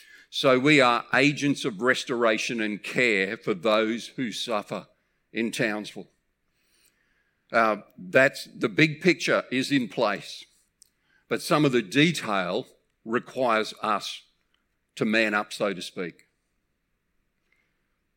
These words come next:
He chooses to work through us. One of the roles of the church leadership is to watch for ways to reach out, to manage and utilize our resources wisely, and to glorify God in our actions.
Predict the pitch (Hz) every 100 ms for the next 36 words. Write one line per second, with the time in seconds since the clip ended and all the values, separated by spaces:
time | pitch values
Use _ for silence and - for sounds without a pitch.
0 | _ - 120 - 165 147 117 110 - 131
1 | 107 139 123 110 - - _ _ _ _
2 | - 143 127 110 107 - - - _ _
3 | _ _ _ _ 101 135 147 127 131 151
4 | 170 139 113 107 - 135 - 123 151 180
5 | 143 135 110 113 127 110 143 147 - 123
6 | 120 147 151 117 135 117 139 - 143 165
7 | 113 - _ _ _ - 131 123 151 143
8 | 101 120 120 147 170 143 110 104 131 113
9 | 120 113 147 151 139 104 120 127 151 156
10 | 143 80 _ _ _ _ - 131 127 135
11 | 143 147 143 120 113 120 135 117 104 104
12 | 104 131 - 113 90 -